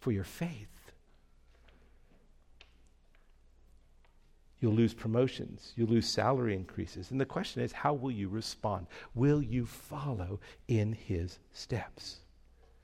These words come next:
And, and history reminds us, and Peter reminds us here that, listen, there was, there was a season prior to coming to faith in Christ where we did not follow in his steps. Verse twenty-five, "For you were straying like sheep."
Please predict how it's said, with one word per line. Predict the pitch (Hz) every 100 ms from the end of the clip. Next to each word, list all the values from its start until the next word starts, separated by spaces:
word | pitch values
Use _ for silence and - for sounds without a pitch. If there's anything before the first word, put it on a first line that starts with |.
| - - - - - - -
And, | 139 117 -
and | 113
history | 170 208 147 131
reminds | 123 139 180 156
us, | 135 113 - - -
and | 143 127
Peter | 247 320 160
reminds | 143 143 156 170
us | 156 -
here | 196 170
that, | 160 135 - -
listen, | 208 139
there | 120 208
was, | 202 165 - -
there | 185
was | 208 185
a | 151
season | - 202 208 165 151 147 - - - -
prior | - 170 214
to | - -
coming | 185 180
to | 156
faith | 180 165
in | 170
Christ | 190 175
where | 202
we | 214
did | 190 214
not | 220 233 240 -
follow | 170 151 127 117 - -
in | 143
his | 127 120
steps. | - 139 101 -
Verse | 175 170
twenty-five, | - 185 160 208 180
"For | 208 196 - - 151
you | 180 240 233 - -
were | 175 208 190
straying | - - - 190 196 175 170
like | 170 165 160 -
sheep." | - - 226 226 131 -